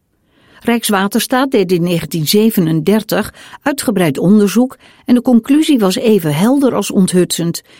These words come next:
Nederland is niet duurzaam veilig voor het water en er moet echt iets gebeuren.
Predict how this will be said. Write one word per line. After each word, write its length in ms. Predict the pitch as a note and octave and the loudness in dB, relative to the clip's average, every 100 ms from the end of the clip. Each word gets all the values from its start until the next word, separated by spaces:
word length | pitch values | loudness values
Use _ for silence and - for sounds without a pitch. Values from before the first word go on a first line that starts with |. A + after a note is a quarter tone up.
| _ - | _ 0
Nederland 760 | F3 A#3+ B3 A3+ G#3 G3+ - | 2 4 2 2 2 0 -4
is 220 | - D#3 D3+ | -6 -4 2
niet 360 | F#3 B3+ - D#3+ | 4 4 0 -2
duurzaam 560 | E3+ G3+ F#3 E3 D3+ | 2 4 2 0 0
veilig 440 | - E3+ D#3+ D3+ - | 0 -2 -2 -4 -4
voor 180 | D3 | -2
het 140 | D3 D3+ | -2 -2
water 420 | D#3 D3 C#3+ - _ - - - | -2 -2 -4 -10 _ -20 -20 -6
en 120 | D3+ | -2
er 60 | D3 | 0
moet 240 | C#3+ - | 0 -2
echt 320 | - F#3 - | -4 -4 -4
iets 240 | G3+ D#3 - | -4 -4 -4
gebeuren. 540 | F#3+ E3 B2+ - | -2 0 0 -4